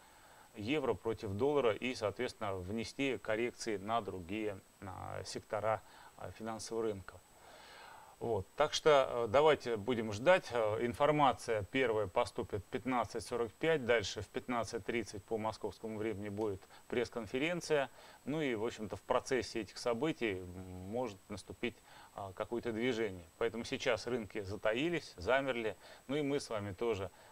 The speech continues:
должны как-то к этому прислушаться, чтобы, а, не ломать дров перед важными событиями. Так что щас лучше подождать, посмотреть, что будет. Ну, просто нужно иметь ориентиры для того, чтобы понимать, что если как, будет куда-то движение,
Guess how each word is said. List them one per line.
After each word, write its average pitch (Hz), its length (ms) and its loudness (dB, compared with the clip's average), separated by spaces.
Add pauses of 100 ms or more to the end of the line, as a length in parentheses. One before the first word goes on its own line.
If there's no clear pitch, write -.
(100)
должны 101 320 -4
как-то - 260 -6
к - 80 -4
этому 107 260 -4
прислушаться, 117 600 -4
чтобы, 101 400 -2 (400)
а, 110 140 -2
не 110 120 -4
ломать 113 380 2
дров 123 260 2 (120)
перед 113 240 0
важными 98 400 -4
событиями. 92 560 -8 (160)
Так 110 140 -2
что - 140 -10
щас 139 360 2
лучше 104 520 -2 (320)
подождать, 113 600 0
посмотреть, 113 520 -2
что 117 180 -2
будет. 165 260 0
Ну, 143 120 0
просто 165 440 2
нужно 110 400 0
иметь 107 260 -2
ориентиры 131 420 0
для 98 140 0
того, 107 240 4
чтобы 107 200 -6
понимать, 120 440 -2 (320)
что - 140 -4
если 117 200 -2
как, 113 180 0 (360)
будет 104 360 0
куда-то 104 340 -2
движение, 165 600 -2